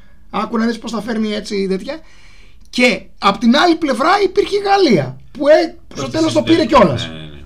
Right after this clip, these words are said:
Speaker 1: Θέλω να πω ότι έχει πολλά κοινά αυτό το Ολλανδία-Αργεντινή και η Βραζιλία σαν τριγωνάκι από πίσω.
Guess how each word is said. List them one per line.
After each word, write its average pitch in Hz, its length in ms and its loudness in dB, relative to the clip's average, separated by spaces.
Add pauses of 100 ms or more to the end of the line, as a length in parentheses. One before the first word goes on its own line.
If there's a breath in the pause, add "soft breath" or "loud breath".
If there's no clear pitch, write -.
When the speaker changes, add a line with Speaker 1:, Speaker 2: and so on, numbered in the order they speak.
(140)
Speaker 1:
Θέλω 254 220 -4
να 277 120 2
πω 285 100 -2
ότι 294 140 -2
έχει 226 140 -12
πολλά 269 300 2
κοινά 208 420 -2
αυτό 180 180 -10
το 196 180 -8
Ολλανδία-Αργεντινή 175 1500 -2 (100)
και 220 120 -4
η 208 80 0
Βραζιλία 190 420 0
σαν 165 160 -2
τριγωνάκι 170 500 -2
από 160 140 -8
πίσω. 190 360 -8